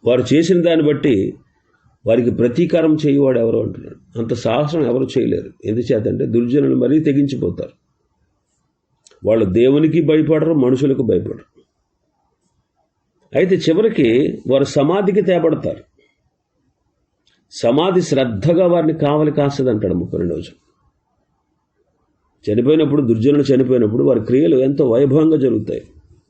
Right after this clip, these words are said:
అతని కొరకు ఏడ్చేవారు అనేకులు ఉంటారు,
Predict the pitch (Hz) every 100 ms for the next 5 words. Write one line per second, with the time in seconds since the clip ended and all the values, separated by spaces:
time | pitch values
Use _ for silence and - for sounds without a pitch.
0 | _ _ _ _ _ _ _ _ _ _
1 | _ _ - 113 123 139 156 143 156 156
2 | 180 165 147 151 160 156 139 127 101 -